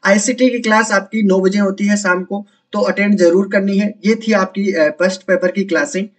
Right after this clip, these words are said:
ठीक है। और आपको बता देता हूँ, एप्लीकेशन फॉर्म फिलअप हो चुके हैं।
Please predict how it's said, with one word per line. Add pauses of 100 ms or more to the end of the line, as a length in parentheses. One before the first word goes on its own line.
ठीक
है। (540)
और
आपको
बता
देता
हूँ, (320)
एप्लीकेशन
फॉर्म
फिलअप
हो
चुके
हैं।